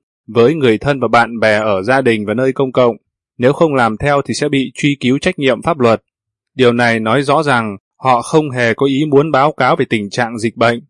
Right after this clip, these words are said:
Thực tế là họ chỉ muốn kiểm soát và khống chế người dân. Người dân đang phó thác mạng sống của mình cho những việc làm sai trái về pháp luật của Đảng Cộng sản Trung Quốc một cách vô vọng.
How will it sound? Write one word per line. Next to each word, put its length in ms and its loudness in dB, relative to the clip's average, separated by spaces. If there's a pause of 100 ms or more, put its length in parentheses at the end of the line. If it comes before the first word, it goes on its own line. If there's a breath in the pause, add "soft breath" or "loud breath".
(380)
Thực 180 -2
tế 160 2
là 100 -2
họ 260 0
chỉ 120 -6
muốn 240 -2
kiểm 220 -2
soát 260 -4
và 80 -2
khống 260 -4
chế 180 0
người 200 -2
dân. 320 -2 (420)
Người 240 -2
dân 180 0
đang 240 0
phó 160 2
thác 200 -4
mạng 240 -2
sống 220 -2
của 80 0
mình 360 -2
cho 100 0
những 200 -6
việc 240 -2
làm 320 -4
sai 280 -4
trái 260 -2
về 120 -2
pháp 220 -2
luật 200 0
của 100 -4
Đảng 180 -4
Cộng 160 -6
sản 360 -6
Trung 160 -6
Quốc 240 0
một 160 -6
cách 180 -8
vô 260 2
vọng. 200 2